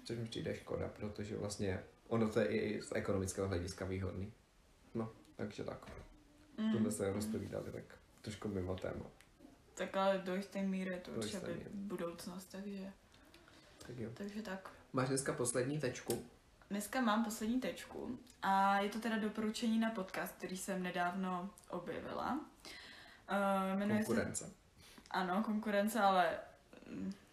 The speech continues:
Speaker 2: nevadí. Eh, rádi tady, mm, doporučíme. Počkej, já si to najdu.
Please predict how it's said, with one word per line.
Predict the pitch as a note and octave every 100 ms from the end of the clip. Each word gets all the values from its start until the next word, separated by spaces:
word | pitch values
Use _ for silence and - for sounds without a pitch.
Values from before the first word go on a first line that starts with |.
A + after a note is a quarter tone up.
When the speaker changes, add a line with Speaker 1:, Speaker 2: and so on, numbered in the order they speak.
| - - -
Speaker 2:
nevadí. | F#3+ F#3+ - F#3+ G#3 E3+ E3
Eh, | F#3 F3+
rádi | F3+ F#3+ G3
tady, | F#3+ F#3+ - - -
mm, | F#3 F3+ F3
doporučíme. | E3+ - F3 F3 - F#3 F#3 A3+ A#3 -
Počkej, | - -
já | G3+
si | - -
to |
najdu. | G#3 - A3 C#4+